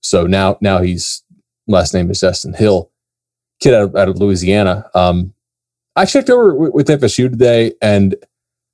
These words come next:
they actually have some, I don't wanna say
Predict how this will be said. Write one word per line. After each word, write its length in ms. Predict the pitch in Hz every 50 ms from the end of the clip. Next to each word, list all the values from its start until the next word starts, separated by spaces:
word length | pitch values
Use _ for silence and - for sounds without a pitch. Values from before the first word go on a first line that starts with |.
| _ _ _ _ _ _ _ _ _ _
they 300 | 117 110 110 175 208 247
actually 320 | 294 294 - - - 208
have 260 | 185 185 190 180 160 123
some, 480 | - - 147 131 120 110 101 92 - - _ _ _ _ _ _ _ _ _ _ _ _ _ _ _ _ _ _ _
I 40 | 117
don't 80 | 127 123
wanna 60 | 110
say 240 | - - 92 -